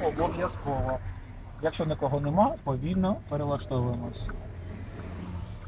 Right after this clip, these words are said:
Перелаштувалися і зупинилися. Добре, поїхали далі.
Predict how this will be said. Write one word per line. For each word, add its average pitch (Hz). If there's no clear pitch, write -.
Перелаштувалися 120
і 247
зупинилися. -
Добре, 233
поїхали 135
далі. 113